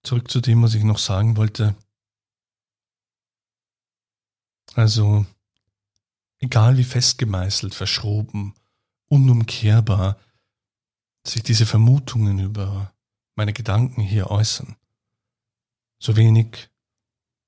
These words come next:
hat man Anspruch auf das wahre Wort, auf etwas Richtiges, auf etwas Korrektes.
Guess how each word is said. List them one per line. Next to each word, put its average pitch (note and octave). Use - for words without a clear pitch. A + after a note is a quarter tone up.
hat -
man A#2
Anspruch A2
auf -
das -
wahre G2+
Wort, A2
auf -
etwas -
Richtiges, -
auf A2
etwas G2+
Korrektes. -